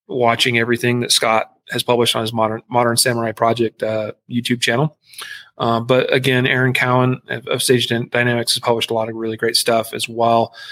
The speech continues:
that I think is, is helpful for this. Um, so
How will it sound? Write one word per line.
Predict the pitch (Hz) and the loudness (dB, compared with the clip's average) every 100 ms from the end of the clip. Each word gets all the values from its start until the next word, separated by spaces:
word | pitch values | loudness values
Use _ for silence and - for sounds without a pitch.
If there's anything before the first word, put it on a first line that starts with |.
| - - | -20 -4
that | 117 | -2
I | |
think | 113 117 | 0 0
is, | 113 - | -2 0
is | 123 - | 2 2
helpful | 120 131 - 113 107 | 2 2 0 -4 -4
for | - 127 117 | -4 -2 -2
this. | 117 107 - - - - _ - | -2 -2 -2 -4 -14 -20 _ -2
Um, | 123 117 113 110 110 _ _ _ _ _ _ _ - | 2 4 2 -2 -10 _ _ _ _ _ _ _ -6
so | - - 151 135 127 131 - | 0 4 6 6 4 0 -10